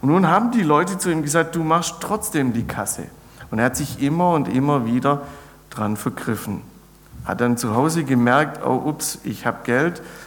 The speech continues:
hat's zurückgebracht und sie haben ihm vergeben.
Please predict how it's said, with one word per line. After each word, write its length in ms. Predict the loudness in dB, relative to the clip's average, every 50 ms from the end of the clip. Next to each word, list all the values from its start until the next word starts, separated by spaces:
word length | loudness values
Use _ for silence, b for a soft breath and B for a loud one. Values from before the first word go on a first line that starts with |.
| B B
hat's 300 | -8 -6 -4 -6 -4 -2
zurückgebracht 760 | 0 0 0 0 0 0 -2 -2 0 2 2 2 2 0 -2
und 120 | -4 -2
sie 160 | -2 -2 0
haben 360 | 2 2 2 2 2 0 0 2
ihm 420 | 2 4 4 2 2 -2 B B B B -18
vergeben. 540 | -16 -14 -12 -10 -8 -8 -8 -8 -8 -12 -14